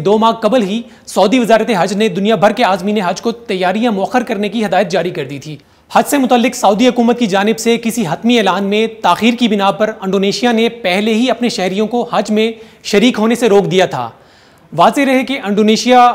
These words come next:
वो वाहिद मुल्क है जहां सबसे ज़्यादा आज़मीन हज में शरीक होते हैं। बाद अज़ां मलेशिया, सेनेगाल और सिंगापुर ने भी अपने शहरियों की हज में अदम शिरकत का ऐलान कर दिया था। सारी सूरत हाल को मद्देनज़र रखते हुए सऊदी अरब ने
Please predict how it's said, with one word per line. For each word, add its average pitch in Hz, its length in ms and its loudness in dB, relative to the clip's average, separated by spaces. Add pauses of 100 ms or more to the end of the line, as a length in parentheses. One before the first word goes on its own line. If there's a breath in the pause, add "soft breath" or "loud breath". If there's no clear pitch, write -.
वो 202 180 -2
वाहिद 196 280 2
मुल्क 240 260 0
है 240 220 -2
जहां 180 240 -4
सबसे 262 340 -4
ज़्यादा 196 260 0 (140)
आज़मीन 208 480 -2 (340 loud breath)
हज 208 160 2
में 233 120 2
शरीक 208 300 -2
होते 175 260 -6
हैं। 139 280 -8
बाद 190 300 2
अज़ां 254 200 0
मलेशिया, 226 520 2
सेनेगाल 196 600 0
और 202 200 -2
सिंगापुर 214 420 0
ने 214 100 0
भी 226 200 -2
अपने 214 280 -2
शहरियों 226 420 0
की 214 140 -4 (160)
हज 190 240 0
में 226 280 0
अदम 233 240 0
शिरकत 220 360 0
का 226 100 4
ऐलान 190 260 0
कर 175 160 -2
दिया 147 200 -6
था। 117 160 -8 (560 soft breath)
सारी 302 300 4
सूरत 254 240 -2
हाल 233 180 4
को 254 160 2 (100)
मद्देनज़र 214 460 2
रखते 202 240 -2
हुए 220 260 2
सऊदी 202 360 0
अरब 226 200 0
ने 214 140 -2